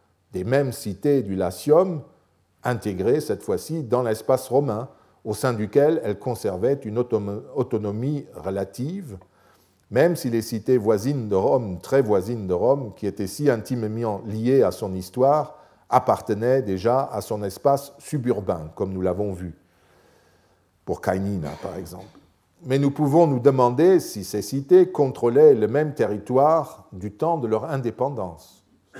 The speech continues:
C'est pas sûr non plus que la carte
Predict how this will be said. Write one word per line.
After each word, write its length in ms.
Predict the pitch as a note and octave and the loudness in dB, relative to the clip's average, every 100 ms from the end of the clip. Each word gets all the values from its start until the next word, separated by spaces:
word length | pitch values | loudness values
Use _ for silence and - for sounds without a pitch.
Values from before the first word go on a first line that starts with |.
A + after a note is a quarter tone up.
| - - | -18 -18
C'est 200 | - G2 | -16 -10
pas 120 | F#2+ | -10
sûr 300 | - C3 A#2 | -8 -4 -4
non 160 | G2 F2+ | -4 -10
plus 360 | - D3 E3 - | -6 -6 -6 -10
que 360 | - G#2 A#2 - - - - - | -2 2 0 -2 -16 -20 -20 -14
la 120 | F2+ | -14
carte 500 | - C#3+ C3+ - | -4 -2 -2 -4